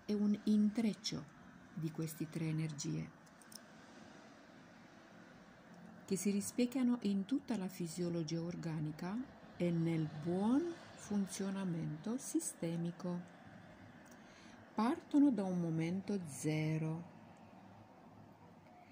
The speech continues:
il momento del concepimento,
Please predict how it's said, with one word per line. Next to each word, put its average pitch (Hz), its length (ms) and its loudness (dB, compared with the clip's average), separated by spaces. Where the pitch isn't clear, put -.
il 185 180 6
momento 180 400 4
del 262 160 4
concepimento, 247 800 2